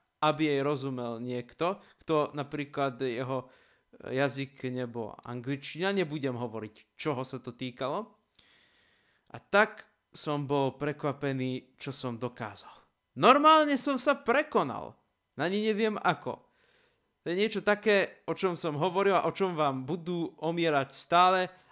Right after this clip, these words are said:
aj motivační speakery, kouči a tak ďalej. Čiže všetko je vo vás. A ja to hovorím tiež v tomto podcaste, aj keď sa nechcem hrať na nejakého motivačného mentora,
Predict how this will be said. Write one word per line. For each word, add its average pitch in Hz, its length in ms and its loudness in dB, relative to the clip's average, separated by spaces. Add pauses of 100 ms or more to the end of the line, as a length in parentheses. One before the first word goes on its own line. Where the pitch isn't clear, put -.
(200)
aj 127 240 0
motivační 139 800 -4
speakery, 170 800 -4
kouči 147 480 -2
a - 160 -16
tak 120 160 -10
ďalej. 120 400 -4
Čiže 123 240 -8
všetko - 380 -4 (100)
je 131 160 0
vo 120 160 -2
vás. - 400 -10 (720)
A 123 80 0
ja 160 80 4
to 156 160 -4
hovorím 131 400 0
tiež 160 300 -4
v - 80 -12
tomto 160 260 -6
podcaste, 190 640 -2 (300)
aj 156 160 4
keď 139 100 -4
sa 120 160 -6
nechcem 135 400 -4
hrať 147 220 0
na 143 100 -4
nejakého 139 560 -2 (320)
motivačného 143 1040 -4
mentora, 139 500 -2